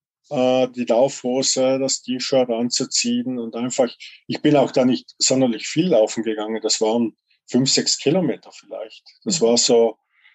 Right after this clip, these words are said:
Speaker 1: ein Traben rund um das Hotel herum und, äh, ja, aber es war wichtig, es war mit Sicherheit ein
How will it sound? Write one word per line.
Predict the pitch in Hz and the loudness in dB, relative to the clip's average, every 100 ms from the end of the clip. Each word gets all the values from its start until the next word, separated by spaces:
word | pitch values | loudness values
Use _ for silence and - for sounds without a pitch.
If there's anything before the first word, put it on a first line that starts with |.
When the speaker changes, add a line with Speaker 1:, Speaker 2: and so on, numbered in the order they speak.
| _ | _
Speaker 1:
ein | 120 117 | -2 0
Traben | 107 120 135 135 | 2 2 2 2
rund | 113 135 139 | 0 -2 -2
um | 127 | -2
das | 117 - | -2 -4
Hotel | 113 - 110 143 | -4 -4 0 2
herum | 143 135 143 147 143 | 2 0 0 -2 -2
und, | 123 110 - - - _ _ _ _ _ - | -6 -10 -14 -20 -20 _ _ _ _ _ -4
äh, | 120 117 117 113 107 _ _ - | 2 4 4 2 -4 _ _ -8
ja, | 107 127 123 _ - - - - | -2 -2 -2 _ -20 -20 -10 0
aber | 127 143 - _ _ _ _ | 2 2 0 _ _ _ _
es | - - - | -4 -2 2
war | 117 147 127 | 2 2 2
wichtig, | 156 - - 139 113 | 0 -2 -4 -4 -2
es | - | -2
war | 117 123 135 - - - | 2 2 2 -2 -8 -6
mit | 127 | -4
Sicherheit | 120 151 147 151 143 147 147 | -2 -2 0 0 2 2 2
ein | 131 131 127 | 0 0 -4